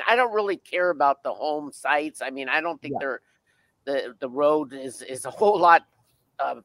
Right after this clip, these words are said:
Speaker 1: bad going through home sites. The question with them is, will they be able to beat Mater Dei and Sierra Canyon within their division? And
Speaker 2: Sure.
Speaker 1: that first game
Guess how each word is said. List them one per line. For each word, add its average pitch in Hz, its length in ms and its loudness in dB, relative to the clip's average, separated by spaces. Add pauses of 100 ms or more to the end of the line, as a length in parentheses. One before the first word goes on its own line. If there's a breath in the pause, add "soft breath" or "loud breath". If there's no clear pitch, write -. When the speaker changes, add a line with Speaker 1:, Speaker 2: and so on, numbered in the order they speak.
(100)
Speaker 1:
bad 143 320 0
going 143 340 -6
through 143 300 -10
home 139 260 -6
sites. 135 460 -2 (360 soft breath)
The - 60 -4
question 233 420 4
with 185 160 0
them 180 280 2
is, 151 240 -4
will 156 200 -2
they 165 160 2
be 160 240 -4
able 151 240 0
to 135 120 -14
beat 151 280 -6
Mater 143 400 0
Dei 143 380 0
and 127 160 -10
Sierra 139 440 -4
Canyon 131 500 -8
within 120 360 -12
their 113 240 -8 (360)
division? 151 580 0 (460 soft breath)
And 170 140 2
Speaker 2:
Sure. 170 40 -2
Speaker 1:
that 196 180 6 (380)
first 226 320 0
game 190 420 0